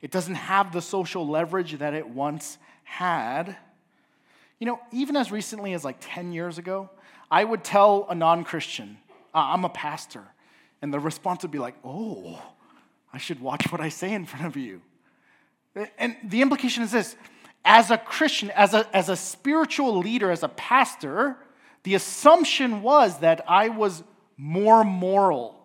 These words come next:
than that person. And that was the assumption. And there was a kind of respect and admiration that went with that. But today, more often than not, the opposite is true. People don't assume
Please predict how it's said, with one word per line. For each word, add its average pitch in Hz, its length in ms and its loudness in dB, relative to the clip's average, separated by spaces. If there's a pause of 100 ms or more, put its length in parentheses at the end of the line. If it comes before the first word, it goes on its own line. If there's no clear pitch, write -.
(420)
than 135 180 -4
that 123 180 -2
person. 92 440 -18 (1040)
And 147 100 -6
that 190 160 4
was 180 240 -2
the 160 160 -4
assumption. 156 680 -6 (600)
And 196 140 -2
there 220 100 6
was 233 160 2
a 233 60 -2
kind 302 240 0
of 190 200 0
respect - 1000 2
and 170 120 -6
admiration 175 760 2
that 143 200 -4
went 131 260 -6
with 113 160 -14
that. 90 400 -12 (1900)
But 156 100 -12
today, 185 600 -4 (220)
more 175 240 -2
often 175 240 -4
than 156 140 -6
not, 160 240 -4
the 139 100 -8
opposite 143 480 -8
is 107 120 -16
true. 92 360 -18 (840)
People 240 340 -4
don't 226 300 2
assume 139 680 -6